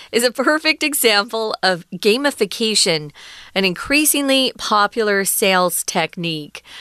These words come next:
Or the one that I like is when you get up, uh, to check out. Uh, maybe you're at the counter at a drugstore or seven eleven, and you get ready to check out, and they have some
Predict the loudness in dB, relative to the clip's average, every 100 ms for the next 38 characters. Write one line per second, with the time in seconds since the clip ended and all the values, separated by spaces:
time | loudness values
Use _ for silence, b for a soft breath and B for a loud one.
0 | B B _ 4 6 6 4 2 2 2
1 | 2 2 2 2 2 2 -4 -4 -4 -2
2 | 0 2 2 0 -2 B B B 0 0
3 | 0 -2 -4 -2 0 0 2 2 2 2
4 | -2 -12 -6 -4 -4 -4 -2 -2 0 0
5 | 2 0 -2 -4 2 2 2 0 2 2
6 | -2 B B B -4 -2 0 0 0 -2
7 | 0 2 4 4 2 0 B B -4 -2
8 | 2 0 0 -4 -2 0 0 -2 -4 -2
9 | -2 0 -2 -4 -2 -2 -2 -4 B B
10 | B 0 0 2 2 2 2 0 -2 0
11 | -2 0 -2 -4